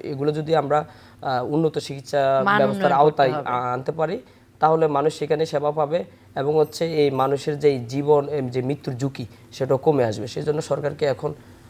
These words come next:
Speaker 1: একটা যুগান্তকারী সিদ্ধান্ত নিতে হবে চিকিৎসা
Speaker 2: এখন
Speaker 1: সেবা নিশ্চিত
Speaker 2: এই
Speaker 1: করার
Speaker 2: যে এই
Speaker 1: জন্য।
Speaker 2: সিদ্ধান্ত থেকে হলো যে আমার পরবর্তী প্রশ্ন, আহ, রাজ, সেটা হলো যে সরকার হলো যে ডেঙ্গু বিষয়ে, এ,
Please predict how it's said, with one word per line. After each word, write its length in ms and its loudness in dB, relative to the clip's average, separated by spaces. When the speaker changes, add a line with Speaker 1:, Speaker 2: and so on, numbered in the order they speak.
Speaker 1:
একটা 500 -2
যুগান্তকারী 500 0
সিদ্ধান্ত 380 -4
নিতে 240 -4
হবে 240 -8
চিকিৎসা 280 -10
Speaker 2:
এখন 80 -4
Speaker 1:
সেবা 120 -2
নিশ্চিত 220 -10
Speaker 2:
এই 60 0
Speaker 1:
করার 100 -2
Speaker 2:
যে 60 0
এই 100 2
Speaker 1:
জন্য। 100 -6
Speaker 2:
সিদ্ধান্ত 360 -4
থেকে 320 0
হলো 160 0
যে 120 -4
আমার 160 -2
পরবর্তী 500 -2
প্রশ্ন, 580 -8
আহ, 440 -8
রাজ, 280 -6
সেটা 280 -10
হলো 240 -4
যে 280 -4
সরকার 380 0
হলো 160 -2
যে 100 -2
ডেঙ্গু 340 0
বিষয়ে, 540 0
এ, 260 -4